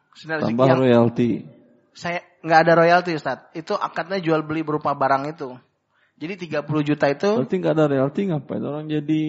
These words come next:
Speaker 1: <laughs> Iya.
Speaker 2: franchise Anda?
Speaker 1: Nah, nanti maka justru itu.
Speaker 2: Karena biasanya
Speaker 1: Hmm.
Speaker 2: <laughs> sebuah perusahaan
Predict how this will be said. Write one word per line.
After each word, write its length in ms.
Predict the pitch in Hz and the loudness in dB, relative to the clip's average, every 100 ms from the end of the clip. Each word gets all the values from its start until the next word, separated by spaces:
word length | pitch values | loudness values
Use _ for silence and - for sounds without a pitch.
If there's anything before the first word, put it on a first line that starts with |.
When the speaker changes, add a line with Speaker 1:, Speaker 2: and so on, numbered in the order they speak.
| 156 | -6
Speaker 1:
<laughs> 800 | - - - _ _ _ _ - | -10 -14 -16 _ _ _ _ -2
Iya. 160 | 185 151 | 0 2
Speaker 2:
franchise 460 | 185 220 151 147 147 | 4 6 6 4 2
Anda? 80 | 151 | 4
Speaker 1:
Nah, 120 | 180 175 175 | 6 6 4
nanti 140 | 214 247 - | 0 -4 -10
maka 240 | - 170 180 | -8 -8 -6
justru 300 | 180 180 208 | -4 -2 0
itu. 120 | 202 160 - - | 0 -2 -6 -2
Speaker 2:
Karena 220 | 151 175 | 0 2
biasanya 460 | 208 196 156 170 208 196 | 2 0 2 2 6 4
Speaker 1:
Hmm. 460 | - - - 160 143 _ | 4 -4 -6 -20 -20 _
Speaker 2:
<laughs> 180 | _ _ | _ _
sebuah 180 | 147 160 | -4 -4
perusahaan 480 | 151 156 - 147 | -2 -2 2 2